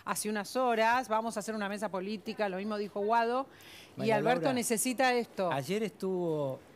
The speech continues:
Speaker 1: Ah,
Speaker 2: con
Speaker 1: está.
Speaker 2: Lula la fórmula presidencial de Cristina Kirchner.
Speaker 1: Guado de Pedro, Scioli.
Speaker 2: Y Daniel Scioli.
Speaker 1: Eh, esa es la, la teoría de Carlos Rucauf.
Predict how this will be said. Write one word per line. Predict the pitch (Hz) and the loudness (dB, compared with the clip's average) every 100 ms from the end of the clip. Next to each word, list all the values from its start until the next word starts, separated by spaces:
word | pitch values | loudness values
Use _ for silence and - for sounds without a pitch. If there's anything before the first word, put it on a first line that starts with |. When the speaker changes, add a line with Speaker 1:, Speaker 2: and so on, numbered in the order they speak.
| - - | -14 -8
Speaker 1:
Ah, | - - | -8 -6
Speaker 2:
con | - 151 | -4 0
Speaker 1:
está. | 156 | 0
Speaker 2:
Lula | 214 208 | 2 2
la | 175 143 | 2 0
fórmula | - 196 208 190 170 143 | -2 -2 -2 0 0 -2
presidencial | 139 - 139 139 131 180 190 | -6 -6 -4 -4 -2 -2 0
de | 156 | -2
Cristina | 135 127 160 143 | -6 -6 -4 -4
Kirchner. | 127 127 95 87 - - - - - - - - - - - - - _ - - - - | -4 -8 -8 -14 -16 -20 -20 -20 -20 -20 -20 -20 -20 -20 -20 -20 -20 _ -20 -20 -20 -12
Speaker 1:
Guado | 185 202 214 226 | 0 2 4 4
de | 240 | 2
Pedro, | 233 277 294 294 | 2 0 2 0
Scioli. | - 240 202 | 0 2 2
Speaker 2:
Y | 156 | 2
Daniel | 156 151 | 0 -4
Scioli. | - 117 95 - - | -6 -10 -12 -14 -4
Speaker 1:
Eh, | 208 214 208 214 | 0 2 2 0
esa | 226 262 | 0 2
es | |
la, | 233 208 208 | 4 4 2
la | 208 | -2
teoría | - 202 226 233 | 0 0 2 2
de | 214 | 2
Carlos | 208 220 226 | 0 -2 -2
Rucauf. | 214 208 208 190 | -2 0 2 2